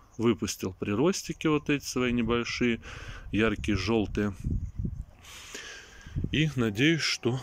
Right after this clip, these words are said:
прирастет в этом году неплохо. По краю у меня посажены бордюрные вот здесь, вот здесь и вот здесь. Это посажены, эм, сентябрины.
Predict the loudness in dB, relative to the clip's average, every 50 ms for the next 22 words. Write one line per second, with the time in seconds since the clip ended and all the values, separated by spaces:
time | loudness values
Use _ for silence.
0 | -2 -2 0 2 2 2 2 0 2 2 2 2 2 0 -2 -2 -2 -4 -2 -2
1 | -2 0 0 0 0 0 0 0 0 2 2 0 -4 -6 -6 -8 -10 -12 -14 -16
2 | -18 -20 -20 -20 -20 -20 -20 -20 -20 -18 -12 -10 -10 -10 -4 -2 0 0 2 2
3 | 4 4 4 4 4 2 2 0 0 0 -2 -2 0 0 0 0 0 2 4 4
4 | 4 2 0 0 0 0 0 -4 -8 -20 -20 -20 -20 -20 -20 -20 -18 -16 -14 -12
5 | -10 -10 -6 -2 0 0 0 2 2 4 6 6 6 6 4 4 4 2 0 -2
6 | -8 -18 -20 -20 -20 -20 -20 -20 -20 -20 -20 -20 -20 -20 -20 -20 -20 -16 -8 -4
7 | -4 -4 -4 -4 -4 0 0 2 2 0 0 -2 -2 -2 -2 -2 -4 -6 -10 -12
8 | -10 -8 -8 -6 -6 -8 -6 -6 -8 -6 -2 -2 0 0 -2 -2 -4 -4 -6 -6
9 | -8 -12 -18 -20 -20 -20 -20 -20 -20 -20 -12 -8 -4 -2 -2 -2 -2 -4 -4 -2
10 | 2 4 4 4 4 0 -4 -4 -4 -4 -6 -2 0 2 2 4 4 2 0 -2
11 | -4 -6 -6 -4 -4 -2 -2 -2 -2 -2 -2 -2 -2 0 0 2 2 2 0 0
12 | -4 -4 -6 -8 -6 -4 -4 -4 -4 -6 -6 -8 -8 -8 -10 -10 -10 -12 -16 -18
13 | -20 -20 -20 -20 -20 -20 -20 -20 -20 -20 -20 -20 -20 -20 -20 -20 -20 -20 -20 _
14 | _ -20 _ _ -20 -20 -14 -10 -6 -4 -2 -2 0 0 0 0 2 2 2 0
15 | -2 -6